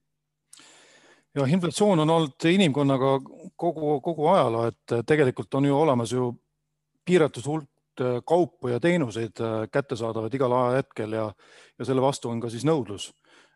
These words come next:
Et, äh, kui, äh, kui nõudlus nende kaupade teenuste vastu kasvab, siis, äh,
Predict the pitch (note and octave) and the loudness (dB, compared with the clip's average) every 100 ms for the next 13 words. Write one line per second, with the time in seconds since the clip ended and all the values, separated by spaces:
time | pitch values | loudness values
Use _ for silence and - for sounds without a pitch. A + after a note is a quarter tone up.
0 | - A2+ A2 _ - A#2 A2 A2 G#2+ - | -12 -10 -10 _ -10 -8 -6 -6 -8 -14
1 | _ _ B2 B2 B2 A#2+ A#2 F2+ _ _ | _ _ -8 -4 -2 -2 -4 -10 _ _
2 | _ _ _ _ _ _ _ _ _ - | _ _ _ _ _ _ _ _ _ -14
3 | C#3 D3+ F3+ C3+ A#2+ C3+ B2 E3 F3 C3+ | -2 2 4 2 -2 -2 0 0 0 -2
4 | B2 D#3+ D3+ - B2+ A#2+ A#2+ D#3+ - B2+ | 0 0 0 -2 -6 -6 -6 -6 -4 -8
5 | G2 - A2 - B2 A#2 | -10 -10 -8 -8 -6 -8